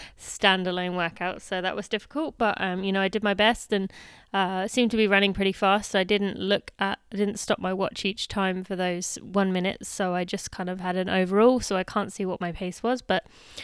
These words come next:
seems to be pretty good. Um, I did end up having two doubles, not intentionally, but one of the days, um,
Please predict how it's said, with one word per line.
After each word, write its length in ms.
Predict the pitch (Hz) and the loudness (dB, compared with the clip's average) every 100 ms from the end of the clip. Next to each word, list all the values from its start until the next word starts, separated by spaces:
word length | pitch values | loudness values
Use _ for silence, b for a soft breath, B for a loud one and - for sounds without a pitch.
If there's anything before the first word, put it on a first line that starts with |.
| B | B
seems 260 | - 240 214 | 0 2 4
to 80 | 233 | 0
be 100 | - | 2
pretty 200 | 233 202 | 2 4
good. 360 | 208 247 247 - | 4 4 2 -2
Um, 320 | 196 196 190 | -2 -2 -2
I 100 | - | -2
did 180 | 202 233 | 2 4
end 200 | 226 220 | 4 4
up 80 | 208 | 0
having 500 | - 190 185 185 - | 0 0 0 -2 -6
two 260 | - 220 202 | -4 0 2
doubles, 560 | 190 175 180 175 180 - | 2 0 -2 -4 -6 -4
not 180 | 196 | -2
intentionally, 600 | 185 180 208 196 - 185 185 | -4 -4 -6 -8 -6 -6 -4
but 160 | 196 | -6
one 220 | 185 185 | -4 -2
of 100 | 180 | -4
the 100 | - | -6
days, 480 | 180 185 180 175 - B B B B B - | -2 0 0 -2 -6 B B B B B -2
um, 500 | 190 180 170 175 | 0 0 -2 -6